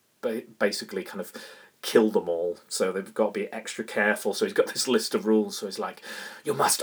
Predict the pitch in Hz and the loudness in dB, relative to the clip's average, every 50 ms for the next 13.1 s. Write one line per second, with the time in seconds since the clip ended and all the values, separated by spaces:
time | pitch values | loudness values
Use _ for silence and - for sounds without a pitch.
0 | - - 156 156 160 160 156 151 151 151 147 143 143 - - - - - - - | 0 2 4 6 6 6 4 6 6 6 6 6 6 4 2 2 -2 -8 -2 0
1 | - - - - - - 196 185 185 165 156 151 147 143 151 - - - - - | 0 0 0 -2 0 0 2 4 6 6 6 4 2 2 4 4 6 6 4 2
2 | 160 - - - - - - - - - - - - - - - - - - 131 | 0 0 2 2 4 4 4 2 2 -2 -4 -10 -12 -10 -10 -12 -12 -10 0 4
3 | - - 202 175 - - - - - - - - - - - 160 170 - - - | 4 4 4 4 4 4 4 4 4 4 2 2 2 4 4 2 2 2 0 -4
4 | - - - - - - - 127 135 151 147 147 143 - - 185 185 175 160 - | -8 -16 -18 -18 -18 -12 -6 -4 0 2 4 2 2 2 -4 -4 -4 -2 -2 -2
5 | 196 180 180 180 180 175 - - - 190 185 175 165 - - - - - - - | 0 0 0 -2 -2 -2 0 0 2 4 4 2 2 2 0 -2 -2 -10 -12 -14
6 | - - - - 123 143 147 151 160 160 - - - - - - - - - - | -18 -16 -14 -12 -10 -8 -8 -8 -4 -2 0 2 4 4 4 4 2 -2 -4 -6
7 | - - - 113 - - - - - 143 139 139 147 151 147 143 135 135 - 143 | -18 -12 -12 -10 -8 -8 -8 -6 -2 0 4 10 10 10 10 8 0 0 0 0
8 | 135 139 139 139 139 139 139 135 131 123 - - - 131 120 120 120 120 120 120 | 0 2 2 4 4 4 2 2 -2 -4 -4 -4 -4 -2 -2 0 2 2 2 2
9 | 120 120 117 110 107 107 - - - - - - - - - 104 110 110 110 113 | 2 2 0 0 -2 -6 -10 -10 -10 -12 -16 -16 -10 -2 2 4 6 6 6 6
10 | 117 113 107 104 104 107 110 101 95 107 104 - - 113 110 120 117 110 107 104 | 4 4 4 4 2 2 0 0 0 0 -2 -4 -6 -6 0 4 6 8 8 8
11 | 101 104 110 104 98 104 101 101 98 98 - 107 98 - - 117 110 107 101 101 | 6 4 -2 -2 0 2 2 2 0 -4 -6 -8 -8 -6 0 4 4 4 4 4
12 | - - - 104 101 104 104 101 101 98 104 98 98 98 98 98 95 95 - 101 | 0 -10 -8 -6 -6 -6 -4 -4 -2 -2 0 0 2 4 2 2 2 0 -4 -6
13 | 95 95 | -6 -8